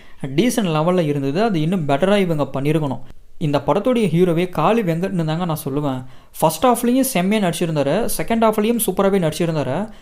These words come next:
கண்டிப்பா ஹவுஸ்மேட்ஸை தியேட்டர்ல பாருங்க. ஒரு விஷயம் மட்டும் நான் சொல்லிட்டு இந்த வீடியோவை நான் முடிச்சிடுறேன். நீங்க நேச்சரையும் டைமையும் வொர்ஷிப் பண்ற நபரா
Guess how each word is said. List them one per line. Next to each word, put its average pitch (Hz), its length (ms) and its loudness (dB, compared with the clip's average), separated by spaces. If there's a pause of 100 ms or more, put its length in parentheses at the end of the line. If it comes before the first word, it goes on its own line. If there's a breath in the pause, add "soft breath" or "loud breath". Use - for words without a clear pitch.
(220 loud breath)
கண்டிப்பா 185 440 2
ஹவுஸ்மேட்ஸை 202 640 2 (120)
தியேட்டர்ல 165 280 0
பாருங்க. 143 300 0 (480 loud breath)
ஒரு 208 260 4
விஷயம் 220 320 2
மட்டும் 202 240 2
நான் 196 120 2
சொல்லிட்டு 175 540 2
இந்த 147 160 0
வீடியோவை 170 300 2
நான் 151 140 -4
முடிச்சிடுறேன். 143 480 -2 (400 loud breath)
நீங்க 208 440 2 (140)
நேச்சரையும் 202 680 2 (140)
டைமையும் 208 520 2
வொர்ஷிப் 214 360 0
பண்ற 160 200 0
நபரா 147 320 0